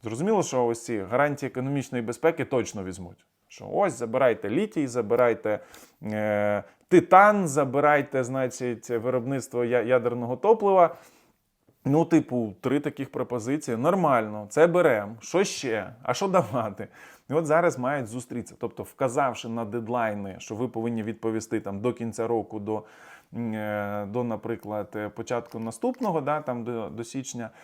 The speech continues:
ось ми цим десь і спровокували, що вони збираються без нас.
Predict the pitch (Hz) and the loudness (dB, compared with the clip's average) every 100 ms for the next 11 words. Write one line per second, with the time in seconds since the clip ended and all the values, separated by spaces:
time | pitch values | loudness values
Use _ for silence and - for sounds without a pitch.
0 | - - _ 156 151 156 175 190 - 180 | -20 -20 _ 2 2 -2 -4 -2 -2 -2
1 | 127 147 143 - 135 - 147 135 135 127 | 0 -2 -2 -8 -10 -6 -4 -4 -6 -4
2 | 143 165 156 139 123 131 139 107 104 160 | 2 4 4 0 -6 -4 -4 -4 -4 -2
3 | 127 113 107 107 98 92 98 - - | -2 -2 -4 -6 -6 -6 -8 -12 -20